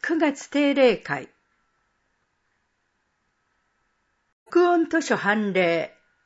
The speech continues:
デイジー図書用に目次を作成しています。数字は見出し番号です。階層はレベル二まであります。レベル一は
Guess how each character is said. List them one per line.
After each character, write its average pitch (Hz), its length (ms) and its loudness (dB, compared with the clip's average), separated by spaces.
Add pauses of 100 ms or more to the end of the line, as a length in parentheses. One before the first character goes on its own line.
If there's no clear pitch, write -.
(140)
デ 320 220 4
イ - 20 2
ジ 339 140 -2
ー 320 120 -2
図 294 140 -2
書 294 160 -4
用 254 220 2
に 233 260 -2
目 202 260 -4
次 285 160 0
を 285 80 2
作 240 260 -6
成 220 240 -2
し 214 120 -10
て 175 140 -4
い 165 100 -6
ま 147 180 -6
す。 - 240 -20 (560)
数 311 320 -4
字 294 140 -4
は 285 160 0
見 240 100 -2
出 262 140 -2
し 277 160 -8
番 240 260 0
号 131 220 -8
で 139 160 -12
す。 - 180 -20 (600)
階 277 220 0
層 262 380 0
は 220 300 4
レ 247 160 0
ベ 349 160 -2
ル 240 100 -2
二 254 140 0
ま 285 180 -2
で 180 100 -4
あ 151 80 -2
り 147 140 -6
ま 139 180 -6
す。 - 200 -20 (340)
レ 339 140 0
ベ 381 160 2
ル 285 120 -2
一 214 300 -8
は 160 240 -2